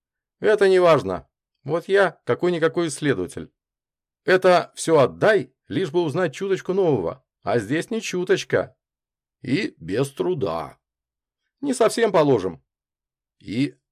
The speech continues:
слава. Это само собой. Раз нашли шар, то слава нас не минует". "Чертушки славу,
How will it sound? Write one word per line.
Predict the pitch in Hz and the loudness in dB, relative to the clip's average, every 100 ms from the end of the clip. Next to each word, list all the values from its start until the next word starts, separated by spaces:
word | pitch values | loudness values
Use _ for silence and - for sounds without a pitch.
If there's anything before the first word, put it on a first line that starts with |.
| _ | _
слава. | - 80 82 90 90 87 87 76 _ _ _ _ _ | -16 -10 -6 -4 -2 -2 -6 -8 _ _ _ _ _
Это | - 170 170 | -4 -4 0
само | 160 151 | 0 0
собой. | 165 143 101 117 95 - | 0 0 2 0 -2 -8
Раз | - 113 139 | -4 -2 0
нашли | 143 135 139 | -2 -4 -2
шар, | 135 - 175 151 | -2 0 0 -2
то | - | -6
слава | 110 135 151 135 | -6 -4 -2 -2
нас | 127 123 | -2 -4
не | 120 | -8
минует". | 113 113 101 - _ _ _ _ _ _ _ _ | -6 -6 -6 -8 _ _ _ _ _ _ _ _
"Чертушки | - 139 151 139 147 123 135 | -6 4 4 4 -2 0 -2
славу, | - 131 131 104 85 - | 0 2 4 4 0 -6